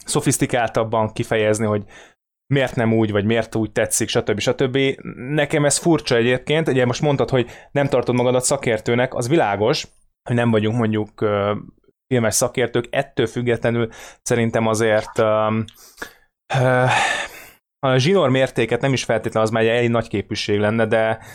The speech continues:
én azért, én azért nagy, nagy, hogy fogalmazzak, tehát, ö, nagy tétekben nem, de mondjuk kisebb tétekben merek fogadni, hogy, ö, nem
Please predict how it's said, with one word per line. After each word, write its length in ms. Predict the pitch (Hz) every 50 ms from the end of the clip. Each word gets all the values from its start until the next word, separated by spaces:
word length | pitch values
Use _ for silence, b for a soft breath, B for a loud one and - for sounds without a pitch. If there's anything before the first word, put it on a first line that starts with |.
| B B B B B _ _ _
én 280 | - - - 160 170 160
azért, 380 | 156 147 156 156 147 151 - _
én 180 | - 139 151 151
azért 220 | 143 139 151 151
nagy, 260 | 165 165 156 135 - -
nagy, 420 | - 156 160 160 160 - - - - - - - - - _ _ _ _ _ _ _ -
hogy 180 | 143 147 147
fogalmazzak, 460 | - 147 127 120 117 117 113 117 110
tehát, 360 | - 127 120 117 117 117 - 127
ö, 340 | 120 120 120 117 117 120 117 - B B B B B _ _ B B B B B B B
nagy 340 | 135 135 143 160 170 170
tétekben 580 | - 160 139 131 - 131 120 113 107 120 117 113
nem, 580 | 117 113 95 135 139 139 143 160 180 165 147 127
de 220 | 135 127 123 123
mondjuk 200 | 123 131 127 -
kisebb 240 | - - - 143 -
tétekben 420 | - 127 113 - 110 110 113 113
merek 180 | 120 117 110 101
fogadni, 420 | - - 110 113 117 113 123 123
hogy, 600 | 117 104 117 110 107 107 107 107 104 104 104 104 110
ö, 340 | 107 104 104 104 104 104
nem 360 | 104 113 117 113 110 104 101